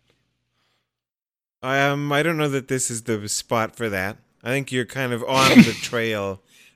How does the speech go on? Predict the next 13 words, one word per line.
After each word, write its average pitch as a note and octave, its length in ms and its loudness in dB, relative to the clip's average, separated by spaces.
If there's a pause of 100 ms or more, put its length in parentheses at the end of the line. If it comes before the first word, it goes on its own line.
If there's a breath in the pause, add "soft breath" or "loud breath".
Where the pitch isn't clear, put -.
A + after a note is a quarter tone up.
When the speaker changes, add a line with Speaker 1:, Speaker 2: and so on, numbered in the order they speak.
Speaker 1:
of G#2+ 180 -6
a G2+ 40 -6
query G2 720 -4
here. G2+ 460 -8 (1600)
Of A2 160 -8
a F#2 340 -4 (480)
Speaker 2:
On B2+ 180 2
the C3 80 -2
trail B2 500 -4
of A2+ 220 -10
a A2 60 -14
query. A2+ 500 -4
Speaker 1:
Yeah. F2+ 280 -12